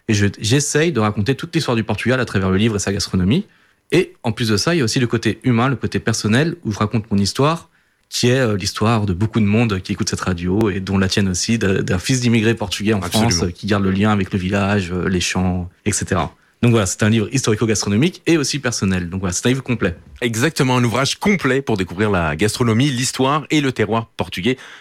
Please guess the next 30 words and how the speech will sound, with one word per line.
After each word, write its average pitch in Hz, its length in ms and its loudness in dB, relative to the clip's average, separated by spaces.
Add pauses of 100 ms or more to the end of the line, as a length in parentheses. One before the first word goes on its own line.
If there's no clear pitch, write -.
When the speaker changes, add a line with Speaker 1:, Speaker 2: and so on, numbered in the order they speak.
Speaker 2:
Tu - 120 -4
l'as 80 100 0
dit, 113 140 -2
plus 98 160 -4
de 85 160 2
soixante 107 340 -2
recettes 104 260 0
de 82 100 -6
soupe, 127 340 0
d'encas, 104 340 -2
de 92 120 -4
plats, 104 260 0
de 92 100 -4
desserts 87 320 0
ou 113 80 -2
de 139 80 0
cocktails 135 380 0
et 107 80 0
des 113 100 0
centaines 127 580 -2
d'anecdotes 92 400 0
insolites 101 380 -2 (320)
et 131 100 4
drôles 131 360 2
pour 76 200 -8
régaler 123 520 0
et 87 80 -4
égayer 87 340 0
vos 139 200 0
convives. 117 380 0